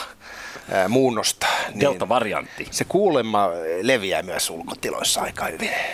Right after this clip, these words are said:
Speaker 1: Jos
Speaker 2: Ai.
Speaker 1: ajattelee vaikka jotain juhannusfestareita. <laughs>
Speaker 2: Oli hyvänäköistä meininkiä Himoksella.
Speaker 1: Se, sä, on-, oli hyvä, tunnelma.
Speaker 2: Joo, kyllä mä rikkasin. Ja
Speaker 1: Se on saattanut sieltä. Tiedätkö, mikä
Speaker 2: Joo.
Speaker 1: tässä nyt on vaan se pointti?
Speaker 2: Niin.
Speaker 1: Se pointti on se, että en mä tiedä, pitääkö me peru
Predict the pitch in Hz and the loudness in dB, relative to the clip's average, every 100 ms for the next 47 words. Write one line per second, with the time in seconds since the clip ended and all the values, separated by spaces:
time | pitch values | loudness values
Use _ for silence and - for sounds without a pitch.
0 | - - - 180 185 98 110 95 92 - | -10 -4 2 2 2 -2 0 2 2 0
1 | 101 - 98 104 95 101 104 - - 131 | -4 0 0 2 0 0 -4 -6 -2 -2
2 | - - - - - - - - - - | -2 -6 -8 -10 -6 -2 -2 -2 -4 -4
3 | 104 - - 269 311 151 147 226 254 143 | -4 2 4 6 4 2 0 2 2 2
4 | 131 156 151 120 - 294 220 147 143 156 | 2 4 4 2 2 2 4 2 4 4
5 | 240 117 160 185 - - 202 165 151 - | 4 2 2 0 -2 -2 2 2 2 4
6 | 165 202 - - 95 - - 135 143 135 | 2 2 0 -4 -6 -4 2 6 6 6
7 | 127 123 208 165 165 196 180 160 - - | 4 4 2 0 0 0 2 -2 -4 0
8 | 254 - 208 190 170 180 - 185 185 156 | 0 0 0 0 0 -2 0 2 0 0
9 | 175 139 - - - - 170 - - - | 0 0 -2 -18 -12 -2 0 0 -6 -8
10 | - - - 165 131 - 104 123 - - | -8 -8 -2 0 2 0 0 2 2 -4
11 | _ _ - - - - - - - - | _ _ -20 -20 -20 -20 -20 -20 -20 -2
12 | 147 156 - - - - 151 156 165 156 | 0 2 -2 -2 -2 0 0 2 0 -2